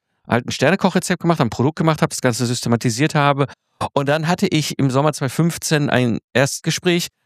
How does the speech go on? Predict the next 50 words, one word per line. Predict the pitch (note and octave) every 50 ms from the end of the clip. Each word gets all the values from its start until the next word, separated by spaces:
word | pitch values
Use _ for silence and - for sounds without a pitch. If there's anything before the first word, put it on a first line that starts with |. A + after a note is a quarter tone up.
| _ -
mit | - C3+ -
einem | - A2 B2 A#2+ A#2+ A#2+ A2
Kunden | - - D3+ F3 - - B3+ C#4 - _ _ _ _ _ _ _ _ _ _ _ _ _ _
und | C3 C#3 D3 C#3 C#3 D3 C#3 - - _ _ _ _ _ _ _ _ _ _ _ _ -
haben | E3 F3
alles | D#3+ D#3+ D#3+ C#3+ - -
gesprochen, | E3 D3 - - A3+ A#3+ A3 G3
alles | B2+ E3+ D#3+ -
soweit | E3+ D#3+ E3 D3+
gut, | - A#3+ A3+
er | G3+
brauchte | - D3+ D#3 D3 - D#3+
ein | D#3
Lastenheft. | F3 G#3 - - - F#3 F3 E3+ E3+ D#3 -
Ich | D#3 C#3+ -
habe | D3+ D3 D3
das | C#3 C3 - B2+
alles | - B2 A2+
soweit | - B2+ A#2 A#2+ A#2 - - -
entsprechend | - A2+ A2 - - A2+ G#2+ A#2+
fertig | - - - G3+ -
gemacht | F#3 F3 F3 D#3+ - - -
und | - C#3 C3+ C3+ C3+ B2+ - - - _ _ _ _ _
danach | - C3+ C#3+ D3+ F3+ F#3
saß | - D#3+ D3+ F3 F3 -
ich, | E3 C#3 -
nach | C#3 D3
dem | - E3+ C#3
Gespräch | C3 B2 - - C#3 D3+ F3+ E3+ -
saß | D#3+ D#3 D3+ -
ich | D3+ -
dann | - D3 C#3+ C#3 -
vor | - C3 A#2+
meinem | A#2 A2+ G#2
Rechner | G#2+ F3 G#3+ - - F#3+ F3+ F3 B2+
und | B2+ A#2+ A2+
habe | B2 - -
dann | B2+ A#2+ A2+ G#2
halt | A2 A2+ A2 G2+ - - -
das | - G2 -
Angebot | - E3 G3+ G3 E3+ F3+ F3 E3+
geschrieben | - D#3 - - - D#3 D#3 D#3 D3+ D3+ C#3+
und | A2 G#2+ -
die | D#3
Rechnung | E3 E3+ - - F#3+ E3
geschrieben | - D#3 - - - D3 C#3 C#3+ C3+ C3 C3+ C3+ C3+ C3+ -
und | - A#2 A2+ G#2 G2+
die | - - -
E-Mail | E3 F#3 F#3+ E3+
zusammengestellt. | - - C#3+ C3+ C3 B2+ B2+ B2 A#2+ - - C3 B2 A#2+ B2 A#2+